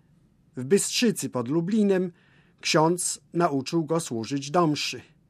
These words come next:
Wyrzucony z gimnazjum w Lublinie za odważną obronę papieża i kościoła, atakowanych przez stalinowskiego propagandzistę,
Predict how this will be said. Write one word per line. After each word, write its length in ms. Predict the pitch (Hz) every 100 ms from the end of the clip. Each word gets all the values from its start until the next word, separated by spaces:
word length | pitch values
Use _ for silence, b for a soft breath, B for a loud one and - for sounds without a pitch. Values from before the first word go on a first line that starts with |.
| b b b b b b b
Wyrzucony 560 | 196 233 220 247 220 180
z 80 |
gimnazjum 580 | 143 165 196 196 151 139
w 40 | 127
Lublinie 580 | 139 156 214 175 143 - _
za 220 | 131 160
odważną 580 | 160 139 190 180 156 156
obronę 480 | 156 135 180 151 131
papieża 480 | 135 127 185 170 131
i 120 | 110
kościoła, 600 | 113 - - 208 131 117 b b b b b b
atakowanych 720 | 139 156 - 143 185 151 139
przez 220 | - 139
stalinowskiego 760 | - 143 143 143 - - 175 147
propagandzistę, 1000 | 135 131 117 117 123 247 - - 127